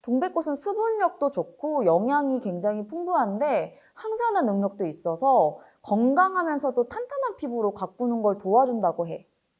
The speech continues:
그리고 일단 피부 친화력이 좋은 성분이기 때문에 피부에 좋은 성분이 굉장히 빠르게 흡수가 되거든? 그만큼 즉각적으로 수분과 활력이 보충이 된다고 해.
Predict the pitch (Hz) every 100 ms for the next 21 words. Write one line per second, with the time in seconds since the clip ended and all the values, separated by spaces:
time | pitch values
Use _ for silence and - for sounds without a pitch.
0 | _ _ _ - 247 240 233 180 - 269
1 | 214 - - 403 415 403 370 - 427 440
2 | 370 339 262 247 208 254 285 285 226 208
3 | 180 180 - 180 190 240 285 190 160 -
4 | _ - 403 403 359 - 214 254 320 302
5 | 240 208 233 247 233 190 208 220 208 294
6 | 403 415 294 330 - 285 233 170 - -
7 | - _ _ _ - 233 247 240 208 220
8 | - 392 392 330 247 233 190 196 196 196
9 | 320 339 294 269 381 392 302 190 170 214
10 | 196 156 156 156 160 165